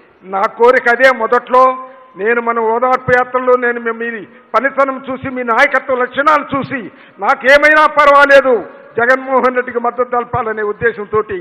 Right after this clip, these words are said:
ఆనాడు నేను మీ అమ్మటి నడవడం కూడా జరిగింది.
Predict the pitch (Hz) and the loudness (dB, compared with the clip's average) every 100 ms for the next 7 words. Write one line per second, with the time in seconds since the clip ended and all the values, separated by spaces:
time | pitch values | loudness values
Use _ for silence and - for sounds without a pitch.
0 | 147 - - 180 202 220 254 226 165 - | -12 -20 -10 -6 -2 0 2 0 -2 -12
1 | - 196 220 240 233 233 240 247 240 220 | -20 -6 -4 -4 -2 -2 0 -6 -4 -4
2 | 233 233 214 214 196 196 226 240 240 | -2 -2 -4 -4 -2 -2 -2 -4 -6